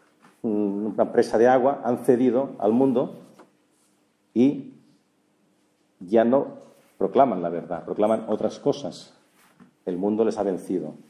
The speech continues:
Estas iglesias, según esta definición de Pablo, ya no son iglesias, ya no son luz, ya no son sal. Y por ello, ya no pueden llevar a cabo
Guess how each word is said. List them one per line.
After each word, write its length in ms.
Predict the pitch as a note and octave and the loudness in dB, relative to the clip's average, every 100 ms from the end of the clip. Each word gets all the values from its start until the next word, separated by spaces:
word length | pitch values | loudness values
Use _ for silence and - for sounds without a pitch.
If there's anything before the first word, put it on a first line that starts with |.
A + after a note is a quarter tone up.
| _ _ _ _ _ _ _ - | _ _ _ _ _ _ _ -4
Estas 300 | G#2 - - | -2 0 -2
iglesias, 880 | A#2+ C3+ C#3+ - C#3 E3+ - - _ _ _ _ _ _ _ | 2 2 2 -2 -4 -4 -10 -20 _ _ _ _ _ _ _
según 380 | - G#2 G#2 B2+ | 0 2 4 2
esta 180 | - B2+ | 2 2
definición 460 | A2+ A#2 A2 A#2 | 2 0 0 0
de 100 | A2 | 2
Pablo, 440 | A2+ A2+ C3+ - - - _ _ - | 2 2 0 -4 -14 -20 _ _ -2
ya 100 | G#2+ | 0
no 80 | |
son 200 | G#2+ A2 | 0 0
iglesias, 720 | G#2 G2+ B2 - F2+ - - _ _ _ _ _ _ _ _ _ _ _ | 0 2 0 -2 -8 -8 -16 _ _ _ _ _ _ _ _ _ _ _
ya 140 | F#2+ A2 | 0 0
no 80 | |
son 300 | A#2 A2+ G2 | 0 -2 0
luz, 260 | A2 G2+ - | 0 0 -4
ya 140 | F#2+ G2 | -6 -4
no 80 | |
son 220 | G2+ F#2+ F2+ | -6 -8 -4
sal. 400 | G2+ E2 - - _ _ | -2 -2 -6 -18 _ _
Y 60 | - | -8
por 220 | - G2+ | 0 4
ello, 300 | D3+ C3 E3+ - - _ _ _ _ | 4 2 -2 -6 -16 _ _ _ _
ya 220 | A2 B2 | 2 4
no 180 | D#3 D#3+ | 4 2
pueden 640 | - D#3+ A#2+ C3+ F3+ - - _ _ _ _ _ _ _ _ - | 4 6 6 2 -2 -12 -20 _ _ _ _ _ _ _ _ -4
llevar 300 | G2+ A#2 D3 | 4 6 6
a 100 | D3+ | 4
cabo 240 | C#3+ D#3+ | 2 0